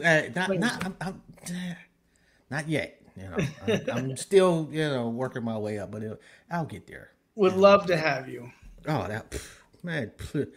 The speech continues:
Speaker 1: <laughs> you just tell me when and where, I'll be there.
Speaker 2: My man.
Speaker 1: Um, I know you're a busy man. I'm not gonna take too much more of your time. Um,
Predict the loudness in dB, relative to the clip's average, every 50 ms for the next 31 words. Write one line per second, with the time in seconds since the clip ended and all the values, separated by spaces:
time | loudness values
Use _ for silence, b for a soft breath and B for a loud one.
0 | -20 -20 -6 2 4 4 4 4 0 -4 -4 -2 -2 -2 -4 0 0 0 2 2
1 | 0 -2 0 0 -2 -2 -2 -2 0 2 2 2 0 0 -6 _ _ _ _ _
2 | -10 -6 -6 -6 -8 -6 -10 -12 -12 -12 -16 _ _ _ _ _ -8 -4 -4 -4
3 | -2 -2 0 2 2 2 2 -2 -6 -14 _ _ _ _ _ _ _ _ _ _
4 | _ _ _ -20 -20 -8 -4 0 2 4 4 4 4 4 4 4 4 4 4 4
5 | 4 6 6 6 4 4 2 2 2 0 0 0 0 0 -2 0 -4 -2 -2 -2
6 | -2 -2 -2 0 0 0 0 -2 -4 -6 -4 -2 0 0 0 0 -2 -6 -8 b
7 | b b b b b b b _ -2 0 2 2 2 2 2 0 -2